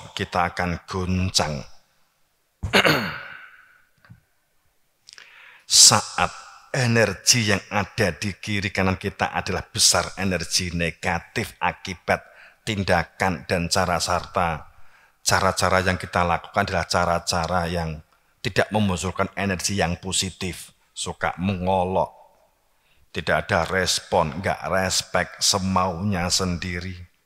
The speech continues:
<clears throat> Hanya memenuhi keinginan, hanya memenuhi,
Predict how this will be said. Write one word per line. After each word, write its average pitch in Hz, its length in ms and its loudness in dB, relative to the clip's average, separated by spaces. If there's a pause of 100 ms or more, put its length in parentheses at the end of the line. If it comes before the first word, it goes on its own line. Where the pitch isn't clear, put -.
(1400)
<clears throat> - 80 2 (640)
Hanya 98 320 2
memenuhi 98 720 0
keinginan, 101 800 2
hanya 98 240 2
memenuhi, 98 1040 -2